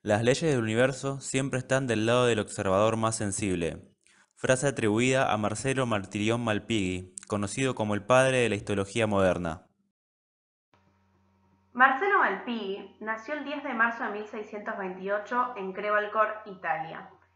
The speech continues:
Speaker 2: y murió el veintinueve de septiembre de mil seiscientos noventa y cuatro.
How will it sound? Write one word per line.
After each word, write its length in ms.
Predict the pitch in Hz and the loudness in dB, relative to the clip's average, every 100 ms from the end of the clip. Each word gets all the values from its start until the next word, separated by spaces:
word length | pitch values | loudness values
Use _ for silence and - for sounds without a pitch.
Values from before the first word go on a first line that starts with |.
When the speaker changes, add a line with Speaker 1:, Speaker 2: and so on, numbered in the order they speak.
| _ - | _ -10
Speaker 2:
y 100 | 233 | -4
murió 280 | 240 262 294 | -2 0 0
el 80 | |
veintinueve 500 | 285 247 254 262 262 | 0 -2 -2 0 0
de 60 | 262 | -4
septiembre 720 | 311 302 277 254 247 254 254 220 | -6 -6 -6 -4 -2 -2 -4 -8
de 120 | 214 | -6
mil 200 | 240 247 | -6 -8
seiscientos 540 | 254 247 220 208 214 | -10 -10 -10 -8 -8
noventa 320 | 196 185 180 | -6 -8 -8
y 100 | 175 - | -12 -10
cuatro. 520 | 165 160 156 180 | -10 -10 -12 -16